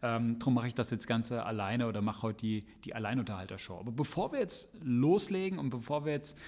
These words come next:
schon mal so vorab so über das alles sprechen, was uns auf der Watches and Wonders erwarten wird, ähm, werde ich trotzdem mit dem obligatorischen Audio Wrist Check starten und über die Uhr sprechen, die ich jetzt gerade am Handgelenk habe.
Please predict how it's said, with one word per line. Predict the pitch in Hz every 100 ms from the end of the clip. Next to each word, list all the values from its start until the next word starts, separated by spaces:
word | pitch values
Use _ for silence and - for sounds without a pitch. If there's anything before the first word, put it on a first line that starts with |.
| - -
schon | - 135
mal | 135
so | 117 131 127 123 -
vorab | - - 160 143 - 131 143
so | - 127 135
über | 143 127
das | 120 135 -
alles | - 139 123
sprechen, | - 131 120 113
was | 120 143
uns | 127
auf | 123
der | - 113
Watches | 120 123 117
and | 113
Wonders | 113 110
erwarten | 110 101 117 143 120
wird, | 123 127 - - - - -
ähm, | 117 117 117 117 - -
werde | 151
ich | 165
trotzdem | 233 233 185
mit | 151
dem | 147 143
obligatorischen | 185 175 156 131 156 151 -
Audio | 131 127
Wrist | 147 180
Check | - 123
starten | - 123 117 135 170 190 196
und | 147 147
über | 131
die | 143
Uhr | 160 160
sprechen, | - 143
die | 147
ich |
jetzt | 147 -
gerade | 139
am | 123
Handgelenk | 123 208 180 170 -
habe. | 160 156 165